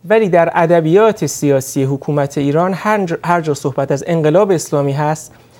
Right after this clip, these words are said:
انگار که اشاره داره به یک حیطه جغرافیایی فراتر از مرزهای ایران. مثلاً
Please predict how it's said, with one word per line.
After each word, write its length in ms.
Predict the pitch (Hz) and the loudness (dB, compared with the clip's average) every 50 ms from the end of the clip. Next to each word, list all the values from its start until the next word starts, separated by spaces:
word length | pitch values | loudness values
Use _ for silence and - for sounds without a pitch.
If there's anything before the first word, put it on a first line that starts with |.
| _ _ _ _ _ - | _ _ _ _ _ 0
انگار 380 | 170 160 160 156 180 190 196 | 0 2 4 4 2 2 2
که 140 | 190 - 160 | 0 0 -2
اشاره 360 | 165 - - 165 147 147 170 | 0 0 0 0 2 2 2
داره 280 | 185 196 190 185 190 190 | 2 2 2 2 2 0
به 120 | 175 170 | 0 0
یک 260 | 156 151 175 180 180 - - - | 0 2 2 0 0 -4 -14 -8
حیطه 360 | 160 139 139 - 185 165 139 | -8 -8 -4 0 0 0 2
جغرافیایی 640 | 127 139 139 131 135 143 139 135 - - 147 165 185 | 0 0 -2 0 0 0 0 -2 -2 -2 -2 -2 -2
فراتر 500 | 190 - - 175 165 165 151 - 175 147 | -4 -2 -2 0 2 2 0 2 0 0
از 160 | 123 110 98 120 | 0 0 -2 -4
مرزهای 360 | 117 117 113 - - 123 120 | -4 -4 -6 -6 -8 -8 -6
ایران. 260 | 120 117 120 117 - _ _ _ _ _ _ _ _ _ - | -6 -8 -10 -12 -16 _ _ _ _ _ _ _ _ _ -4
مثلاً 460 | 160 160 156 - 170 170 185 190 185 | -4 -2 0 0 0 0 0 -2 -4